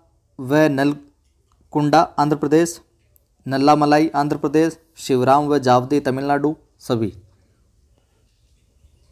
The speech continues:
तो क्या उत्तर हो जाएगा? द। ये सभी की सभी है जो पूर्वी घाट से रिलेटेड है।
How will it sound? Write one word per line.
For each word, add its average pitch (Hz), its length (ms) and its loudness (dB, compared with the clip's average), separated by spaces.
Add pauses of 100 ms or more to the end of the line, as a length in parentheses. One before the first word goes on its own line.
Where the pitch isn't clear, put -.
(1400)
तो 113 80 -12
क्या 127 180 2
उत्तर - 200 -2
हो 131 120 0
जाएगा? 151 340 0 (220)
द। 127 400 -4 (220)
ये 131 80 -6
सभी 143 260 0
की 156 80 0
सभी 147 240 0
है 135 80 0
जो 143 120 0
पूर्वी 139 320 -2
घाट 123 200 2
से 202 200 -4 (760)
रिलेटेड 135 440 2
है। 95 200 -14